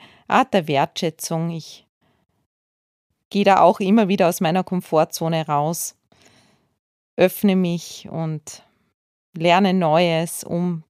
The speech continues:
dir auch immer wieder neue Inhalte anbieten zu können.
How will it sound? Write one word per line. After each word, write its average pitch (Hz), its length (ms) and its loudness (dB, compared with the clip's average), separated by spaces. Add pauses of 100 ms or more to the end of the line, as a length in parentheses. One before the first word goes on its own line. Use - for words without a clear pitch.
(300)
dir 208 220 2
auch 190 100 -2
immer 196 260 0
wieder 185 140 -4
neue 165 260 0
Inhalte 160 720 -6 (260)
anbieten 160 580 -6
zu - 160 -8
können. 151 540 -6